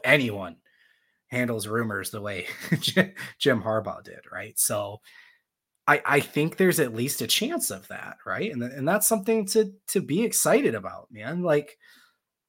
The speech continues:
we, you accept what comes with Harbaugh because of I mean, he, he's just Michigan's dude. He was the perfect fit at the right time, blah, whatever. You accepted what came with it,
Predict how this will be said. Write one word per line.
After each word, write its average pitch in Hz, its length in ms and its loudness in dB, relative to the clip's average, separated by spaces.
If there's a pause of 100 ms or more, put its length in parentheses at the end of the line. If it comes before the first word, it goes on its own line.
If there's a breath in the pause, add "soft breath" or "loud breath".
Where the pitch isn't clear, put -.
(160)
we, 135 240 -2
you 156 140 0
accept 185 600 4
what 156 180 0
comes 165 360 4
with 120 140 -2
Harbaugh 117 520 2
because 107 360 -8
of 104 200 -6 (1600)
I 131 40 -2
mean, 131 140 0
he, 131 200 -2
he's 131 200 -6
just 160 180 0
Michigan's 131 460 0
dude. 113 200 -6
He 95 60 -14
was 92 100 -10
the 110 80 -12
perfect 135 360 -4
fit 123 160 -2
at 117 80 -6
the 110 80 -6
right 113 140 -4
time, 104 240 -8
blah, 101 180 -10
whatever. 107 220 -14
You 117 80 -8
accepted 156 380 2
what 120 140 -4
came 165 240 0
with 110 160 -2
it, 101 180 -6